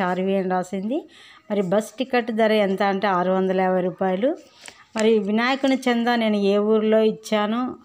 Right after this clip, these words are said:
ఆ, ఎందుకు ఇచ్చాను అంటే, ఆ, చందా ఎందుకు ఇచ్చాను అంటే వినాయక చవితి చందా అని రాసింది.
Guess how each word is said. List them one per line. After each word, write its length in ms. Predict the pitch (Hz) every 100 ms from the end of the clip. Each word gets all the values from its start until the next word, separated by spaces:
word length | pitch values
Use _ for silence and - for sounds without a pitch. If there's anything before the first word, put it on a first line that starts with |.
| 247
ఆ, 600 | 208 202 202 202 196 202
ఎందుకు 360 | 202 220 254 254
ఇచ్చాను 560 | 240 - 220 220 226
అంటే, 500 | 214 202 196 226 226
ఆ, 280 | 196 190 202
చందా 400 | 165 - 208 233
ఎందుకు 380 | 240 202 226 247
ఇచ్చాను 400 | 226 240 220 214
అంటే 300 | 208 233 320 - - - _ 202
వినాయక 380 | 202 208 220
చవితి 380 | 220 220 208 185 -
చందా 240 | 190 190 196
అని 160 | 196
రాసింది. 540 | 190 190 185 196 220